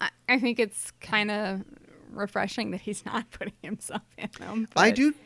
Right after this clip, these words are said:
Speaker 2: too. He, Hitchcock was not a performer, and so that's just a little grace note, you know, a little ego stroke for him.
Speaker 1: Right.
Speaker 2: And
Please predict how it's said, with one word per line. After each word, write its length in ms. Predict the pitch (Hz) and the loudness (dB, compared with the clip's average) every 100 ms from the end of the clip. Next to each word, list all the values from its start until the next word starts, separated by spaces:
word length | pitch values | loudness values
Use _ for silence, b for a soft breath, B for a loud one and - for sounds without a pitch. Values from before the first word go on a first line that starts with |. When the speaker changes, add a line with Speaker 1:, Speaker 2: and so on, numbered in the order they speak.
| - | -12
Speaker 2:
too. 640 | - 190 120 87 113 233 247 _ _ b b b b | -2 4 4 4 0 -2 -4 _ _ b b b b
He, 560 | - 175 180 180 175 - _ _ _ _ - | -2 2 2 2 0 -4 _ _ _ _ 0
Hitchcock 360 | 165 - 180 | 0 2 0
was 100 | 147 | 2
not 80 | 139 | 0
a 40 | 117 | 0
performer, 680 | 123 - 87 76 87 175 196 b b b | -2 -4 -4 -4 -6 -8 -10 b b b
and 160 | 123 113 | -6 2
so 140 | 135 | 4
that's 280 | 120 113 - | 4 0 -2
just 300 | 127 101 - | -4 -4 -6
a 60 | 104 | -6
little 500 | 98 87 82 85 87 _ | -4 -4 -4 -6 -10 _
grace 360 | 107 90 - | -4 -4 -4
note, 260 | 90 80 85 - | -6 -6 -8 -10
you 60 | 87 | -8
know, 120 | 85 | -6
a 20 | |
little 240 | 85 85 85 | -4 -4 -6
ego 240 | 92 85 82 | -6 -6 -8
stroke 320 | - 78 - | -8 -10 -10
for 120 | 82 | -12
him. 460 | - 87 - 92 101 - | -8 -8 -8 -14 -16 -8
Speaker 1:
Right. 300 | 190 - - - | -6 -6 -10 -6
Speaker 2:
And 560 | 98 98 95 92 - | -4 -2 -4 -6 -10